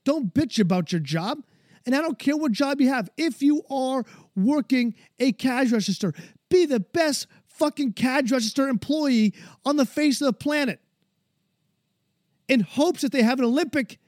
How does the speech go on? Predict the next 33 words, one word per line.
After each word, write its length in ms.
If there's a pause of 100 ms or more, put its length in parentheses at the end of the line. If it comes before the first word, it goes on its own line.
(340)
Games 540 (200)
dedicated 520
to 160
cashiers. 720 (1900)
And 100
you're 60
gonna 100
take 220
the 80
fucking 340
gold 240
medal. 340 (220)
They're 100
gonna 100
play 140
the 80
national 500
anthem 320
where 100
you 100
stand 340
up 160
there 260 (380)
holding 460
the 100
fucking 380
change. 640 (2250)
If 200
you 240
are 380
a 140
business 760
owner 400